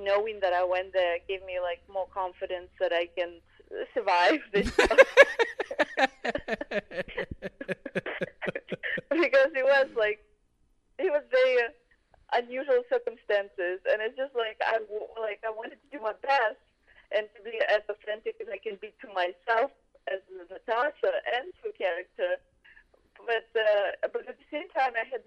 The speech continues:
Speaker 1: no idea what storyline that they're molding and what is my part in that storyline. So that was just, like, fascinating. <laughs>
Speaker 2: Well, give
Speaker 1: Every
Speaker 2: it
Speaker 1: day was a surprise.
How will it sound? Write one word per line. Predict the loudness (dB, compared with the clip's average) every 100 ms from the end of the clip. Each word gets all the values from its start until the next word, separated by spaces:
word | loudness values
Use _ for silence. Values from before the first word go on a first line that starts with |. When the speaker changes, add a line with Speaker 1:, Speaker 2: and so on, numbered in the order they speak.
| -10
Speaker 1:
no | -6 -4
idea | -4 -4 -4 -4 -4
what | -6 -6 _
storyline | -8 -4 -4 -4 -10 -8 -8
that | -6
they're | -8 -8
molding | -10 -10 -12 -14 -16 _ _ _ _ _ _ _ _
and | 0 0 -2 -12 -14 -6
what | 0 2
is | 2 0
my | -6 -6
part | -2 -2 -2
in | -4
that | -6 -6 -8
storyline. | -6 -6 -8 -8 -8 -12 -20 _ _ _ _ _ _ _ -10 -6 -6 -2
So | -2 0 -2 -4 -8 -6 -2
that | -2
was | -2 -6 -8
just, | -14 -8
like, | -2 -2 -4 _ _ _ -6
fascinating. | -6 -6 -10 -8 -10 -12 -12 -14
<laughs> | -12 -16 -20 _ _ _ -16 -16 -16 _
Speaker 2:
Well, | 0 2 2 -2 _ -20 -20 -4
give | 6 10
Speaker 1:
Every | 10
Speaker 2:
it | 10
Speaker 1:
day | 8
was | 6 2 -4
a |
surprise. | -2 2 4 4